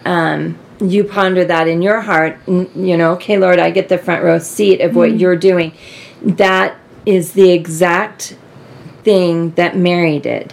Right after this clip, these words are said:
Speaker 2: Mm.
Speaker 1: So what if we've been missing this
Speaker 2: Mm.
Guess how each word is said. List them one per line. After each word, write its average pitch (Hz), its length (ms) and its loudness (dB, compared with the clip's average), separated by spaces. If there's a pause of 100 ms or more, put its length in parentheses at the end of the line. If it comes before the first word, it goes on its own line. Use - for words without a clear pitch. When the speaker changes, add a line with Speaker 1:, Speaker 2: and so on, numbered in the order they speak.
Speaker 2:
Mm. 208 500 0 (300)
Speaker 1:
So 208 500 0 (1600)
what 185 360 -2
if 196 420 -6
we've 180 540 -2
been 175 260 -2
missing 165 480 -4
this 151 460 -4
Speaker 2:
Mm. 240 600 -4